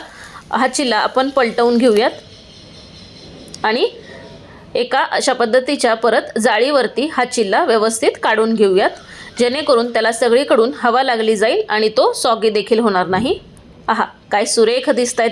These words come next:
तिन्ही पण, बघू शकाल इथे तुम्ही. तर तिन्ही पण व्हेरिएशन्सचे हे चिल्ले, बेसनाचे चिल्ले आपले बनवून तयार आहेत. तर काय सुरेख दिसतायत, बघू शकाल.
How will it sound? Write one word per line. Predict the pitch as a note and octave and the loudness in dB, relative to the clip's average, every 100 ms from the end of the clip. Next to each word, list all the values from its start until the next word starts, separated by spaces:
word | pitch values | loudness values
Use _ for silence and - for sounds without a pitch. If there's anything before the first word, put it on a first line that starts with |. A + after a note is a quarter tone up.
| A3+ | -2
तिन्ही | A3 A3 | 0 0
पण, | A3 A3 | 0 0
बघू | G#3 G#3 | 2 2
शकाल | B3+ B3+ G3+ | 2 0 0
इथे | G3 G3 | 0 0
तुम्ही. | F#3+ F#3+ A#3 - - - | 0 -2 -2 -6 -6 -2
तर | |
तिन्ही | A#3 C#4 C4 C#4+ | -2 -2 -2 -2
पण | D4+ C#4 B3+ | 0 0 2
व्हेरिएशन्सचे | A#3+ A#3+ A#3+ B3 B3 C4 - A3 | 2 2 0 0 -2 -2 -2 2
हे | B3 | 2
चिल्ले, | B3 - B3 A3+ G#3 - | 2 0 0 0 0 -2
बेसनाचे | G#3 A3+ A#3+ A#3+ C4 | 0 0 0 0 -2
चिल्ले | C4 G#3+ A3+ | -2 0 0
आपले | G#3 A3 A3+ | 0 0 2
बनवून | G#3 G#3 A3 A#3 A#3 A3+ | 2 2 4 2 2 0
तयार | G#3+ G#3+ | 2 2
आहेत. | B3 A3+ G#3+ G3+ A3+ | 0 0 -2 -2 -2
तर | |
काय | A3+ G#3+ | 0 -2
सुरेख | A#3 - G#3+ A3+ A#3 B3+ | -2 0 2 2 2 0
दिसतायत, | A3+ G#3+ G#3+ A3 | 0 -2 -2 0
बघू | G3 G3+ | 0 2
शकाल. | B3 A3 G3+ | 2 0 -2